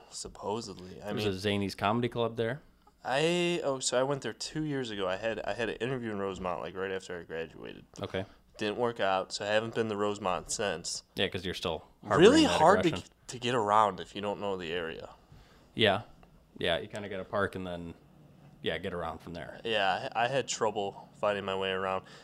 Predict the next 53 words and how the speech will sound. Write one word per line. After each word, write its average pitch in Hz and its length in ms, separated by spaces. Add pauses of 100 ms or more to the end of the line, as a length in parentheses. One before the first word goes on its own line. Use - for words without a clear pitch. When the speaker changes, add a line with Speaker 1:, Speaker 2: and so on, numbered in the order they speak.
(120)
Speaker 1:
And 139 60
not 185 160
only 208 180
that, 147 320
like, 131 420
the 143 80
downtown 151 500
area 131 280
is 101 100
so 110 160
nice. 110 300
I 104 80
was 135 140
expecting 120 440
the 80 60
houses 139 680
to 151 100
be, 151 180
like, 151 180
super 160 320
modern. 160 480 (280)
Speaker 2:
It's, - 260
it's 147 140
just 139 180
the 117 60
businesses. 92 640 (140)
Speaker 1:
Yeah. 165 300
Speaker 2:
Yeah. 107 220 (300)
<laughs> - 80
Yeah. - 360 (200)
Speaker 1:
The 123 80
houses 147 840
were, 110 120
Speaker 2:
Yeah, 101 260
Speaker 1:
they 143 100
Speaker 2:
no, 117 60
they 123 100
Speaker 1:
did, - 20
Speaker 2:
don't 139 120
Speaker 1:
they 185 80
Speaker 2:
really 220 120
Speaker 1:
didn't 233 120
Speaker 2:
reflect - 80
Speaker 1:
blow 202 140
Speaker 2:
the 190 60
Speaker 1:
me 185 120
away. 131 320
I'm 101 120
not 139 80
Speaker 2:
'cause, 147 80
Speaker 1:
gonna 135 120
say 131 80
Speaker 2:
'cause 120 60